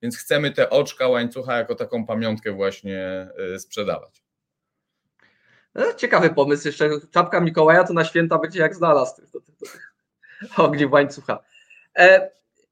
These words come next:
Speaker 2: no a teraz biorąc pod uwagę ruch turystyczny, bo tutaj Taczański Park Narodowy chyba jest najbardziej dociążony tym ruchem turystycznym, tak? Czy, czy są
Speaker 1: Zdecydowanie.
Speaker 2: jakieś, ym, nie wiem, wyliczenia, szacunki, ile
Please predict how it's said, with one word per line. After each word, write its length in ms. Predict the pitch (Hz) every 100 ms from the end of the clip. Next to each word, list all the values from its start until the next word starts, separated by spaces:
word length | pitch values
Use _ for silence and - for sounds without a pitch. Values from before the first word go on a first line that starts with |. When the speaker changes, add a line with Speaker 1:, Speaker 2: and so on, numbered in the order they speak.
| _ -
Speaker 2:
no 120 | 185
a 40 | 233
teraz 280 | 240 - 185
biorąc 300 | 185 240 277
pod 160 | 202 185
uwagę 560 | 196 202 208 202 185 - _ -
ruch 240 | 175 233
turystyczny, 420 | 214 185 185 190
bo 60 | 175
tutaj 180 | 180 175
Taczański 400 | 175 202 202 175
Park 200 | 180 180
Narodowy 360 | 180 180 190
chyba 140 | 180 175
jest 120 | 165
najbardziej 420 | 175 196 233 170
dociążony 500 | 156 156 135 139 120
tym 160 | 117 120
ruchem 300 | 120 120 113
turystycznym, 580 | 117 117 113 - - _ -
tak? 300 | 107 160 - _ - _
Czy, 120 | - 170
czy 40 |
są 60 | -
Speaker 1:
Zdecydowanie. 320 | 180 240 254
Speaker 2:
jakieś, 440 | 233 214 202 -
ym, 920 | 180 175 175 170 165 165 160 160 147 127 -
nie 140 | 165
wiem, 180 | 147 135
wyliczenia, 680 | 151 151 151 185 196 185 165
szacunki, 840 | 156 - 202 214 214 185 175 214
ile 540 | 233 208 190 180 160